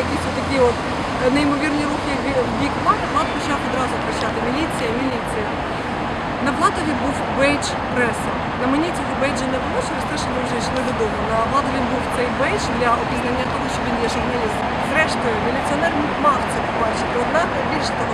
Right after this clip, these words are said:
він на крики і прохання про допомогу, він просто відвертався. Він робив вигляд, що все не відбува-, ну, що це його не стосується. Хоча, е, він був на, на надзвичайно близькій відстані. Інші міліціонери також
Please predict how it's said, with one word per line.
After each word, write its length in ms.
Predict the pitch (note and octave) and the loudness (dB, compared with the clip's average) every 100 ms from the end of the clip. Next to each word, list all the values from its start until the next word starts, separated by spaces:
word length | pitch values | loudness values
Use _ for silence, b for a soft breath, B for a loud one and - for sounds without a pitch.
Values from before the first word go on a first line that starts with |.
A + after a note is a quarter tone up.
| B3+ | -2
він 100 | C4 A#3+ B3 B3 | -2 -2 -2 0
на 60 | C4 B3 | 0 0
крики 300 | B3 C#4+ C4 A#3+ | -2 -2 -2 -2
і 20 | A#3+ | -2
прохання 360 | A#3 B3 A#3+ A#3+ | -2 -2 -2 -2
про 80 | B3 B3+ | -2 -2
допомогу, 340 | - - - - | -2 -2 -2 -2
він 80 | C4 | -2
просто 180 | - - - | -4 -4 -4
відвертався. 580 | B3 C4 - - A#3+ - A#3 | -2 -4 -2 -4 -4 -4 -4
Він 100 | A#3 A#3+ | -2 -4
робив 220 | A3+ A#3+ A#3 | -4 -4 -4
вигляд, 300 | - C4 A3+ - | -4 -4 -4 -2
що 80 | A#3+ A3+ - - | -4 -4 -6 -4
все 120 | C#4+ C4+ | -2 -2
не 40 | B3+ | -2
відбува-, 400 | A3+ A#3 A3 - A3+ A3+ B3+ D4+ | -4 -4 -4 -4 -4 -6 -6 -6
ну, 60 | E4+ A#3+ - | -4 -6 -6
що 60 | A#3+ - | -6 -6
це 60 | G#4 G#4 | -4 -4
його 160 | E4 D#4+ C#4+ | -4 -4 -4
не 40 | C4 | -4
стосується. 540 | - C4+ A#3+ G#3+ G#3+ A3 B3 | -6 -6 -6 -6 -6 -6 -6
Хоча, 220 | A#3 C4+ B3 | 0 0 0
е, 20 | B B - A3+ A#3 A3 | B B -6 -2 -2 0
він 100 | C#4+ C4+ | -2 -2
був 120 | B3+ B3 C4 | -2 -4 -2
на, 80 | B3 A#3+ | -2 -2
на 60 | A#3+ A#3 A#3+ | -4 -4 -4
надзвичайно 440 | B3+ B3 - C#4+ C4 A#3 | -4 -6 -4 -2 -2 -4
близькій 340 | B3+ - C4 A3+ | -6 -6 -6 -4
відстані. 340 | A3+ - A3 A3 D4+ | -6 -6 -6 -4 -6
Інші 140 | G4 D#4 | -6 -4
міліціонери 520 | C#4 C#4 B3+ B3+ B3+ B3+ | -4 -4 -4 -4 -4 -6
також 200 | C4 A3+ | -6 -6